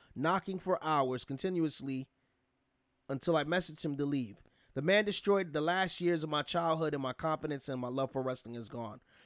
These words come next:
Regardless of the relationship was good or bad, which it was honestly vile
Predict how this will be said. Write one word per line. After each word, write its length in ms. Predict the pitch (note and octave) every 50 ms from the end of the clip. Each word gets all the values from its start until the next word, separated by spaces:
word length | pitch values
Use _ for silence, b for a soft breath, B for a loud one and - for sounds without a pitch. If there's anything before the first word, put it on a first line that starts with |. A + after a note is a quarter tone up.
| b b
Regardless 420 | C#3 B2+ D3 E3 F3+ G3+ A3 -
of 100 | G#3+ F#3+
the 80 | F#3+ G3
relationship 600 | F#3 F#3+ F3+ F#3 F3 F#3 F3 - - F#3 D#3 -
was 160 | D#3 D3+ C3
good 160 | C3 D#3 F3
or 80 | G3+ G3
bad, 520 | D#3+ C3+ E3 D#3+ D3+ D3+ D3+ D3 C#3+ - _ b b b b b b b _ -
which 260 | C#3 D3+ C#3+ - -
it 100 | D#3 B2
was 200 | D3 C#3 B2 - -
honestly 460 | - D#3+ F3+ F#3 F#3+ F3 - F#3 F#3 D#3+
vile 520 | C#3 F#3 G#3+ G3+ D#3+ C#3 B2 A#2 A2+